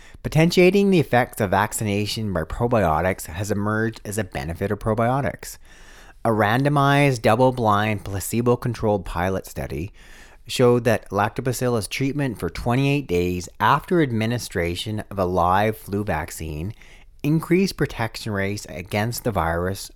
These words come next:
with no side effects reported for the participants. So that's impressive, especially when we're dealing with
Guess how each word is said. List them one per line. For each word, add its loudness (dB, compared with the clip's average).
with -2
no 2
side 0
effects -4
reported -4
for -6
the -10
participants. -6
So -8
that's -6
impressive, -6
especially -4
when -2
we're 0
dealing 0
with -4